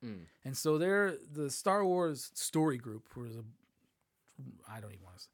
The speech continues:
Speaker 2: like, they, uh, they pretty much have declared that everything is canon.
Speaker 1: Okay.
Speaker 2: So everything must matter. A video game has influence just as much as a movie does.
Speaker 1: Okay.
Speaker 2: Like, what happens in a video game is just as much influence in a movie, which is bullshit.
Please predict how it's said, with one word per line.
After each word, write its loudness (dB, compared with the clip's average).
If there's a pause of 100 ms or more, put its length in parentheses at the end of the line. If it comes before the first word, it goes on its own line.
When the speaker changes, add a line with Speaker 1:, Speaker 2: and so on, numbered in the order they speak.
(360)
Speaker 2:
like, 2
they, 4
uh, 2 (880)
they 4
pretty 4
much 0
have 0
declared 2
that -6
everything 0
is -8
canon. -14 (460)
Speaker 1:
Okay. -8 (120)
Speaker 2:
So -8 (100)
everything 2
must -2
matter. -8
A -12
video 2
game -4 (160)
has -6
influence -2
just -6
as -4
much -6
as -10
a -12 (520)
movie -4
does. -16 (180)
Speaker 1:
Okay. -6
Speaker 2:
Like, -10
what 0
happens -4
in -4
a -6
video -8
game -10
is -12
just -10
as -14
much -10
influence -16
in -18
a -18
movie, -20
which -12
is -12 (260)
bullshit. -4